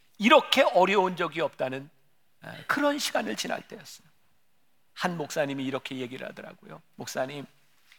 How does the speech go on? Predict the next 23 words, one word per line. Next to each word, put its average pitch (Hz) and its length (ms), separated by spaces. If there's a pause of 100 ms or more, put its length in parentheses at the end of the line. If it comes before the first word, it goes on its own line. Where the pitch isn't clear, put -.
(200)
이렇게 175 380
교회가 165 580
처참하게 226 880 (300)
쇠락해가는 226 880
것을 180 340
보기 269 300
전에 151 420 (360)
예수님께서 220 720
재림하시면 156 680
좋겠어요." - 480 (1400)
그때 - 220
한 196 120
목사님이 190 460
이런 180 240
이야기를 - 420
했어요. - 280 (400)
"목사님, 127 640 (880)
목사님이 240 760
있는 190 480
교회는 151 500 (300)
어려워지고 220 680
있을지 165 360
모르지만 127 560